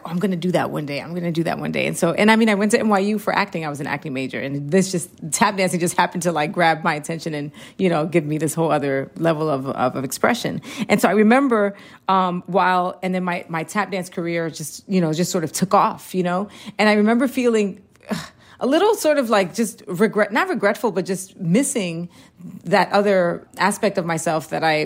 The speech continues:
you know, that I had basically kind of put to the side to, in order to pursue this, this dance form. And so I, I've been, always been doing, like, a little bit of a dance, like,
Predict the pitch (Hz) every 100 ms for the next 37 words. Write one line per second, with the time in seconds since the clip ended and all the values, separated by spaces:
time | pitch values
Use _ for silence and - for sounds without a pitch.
0 | - 220 214 165 165 156 165 160 156 165
1 | - _ - 160 226 262 233 185 175 220
2 | 453 - 247 190 170 190 170 160 151 -
3 | - - 196 185 175 165 - - 160 -
4 | 165 143 139 - 156 185 - 185 208 -
5 | - - 170 - - 214 202 208 190 185
6 | - 214 185 180 180 - - - - _
7 | - 214 220 180 233 214 240 294 302 349
8 | 302 311 269 226 208 233 226 208 175 175
9 | 165 151 147 - 156 147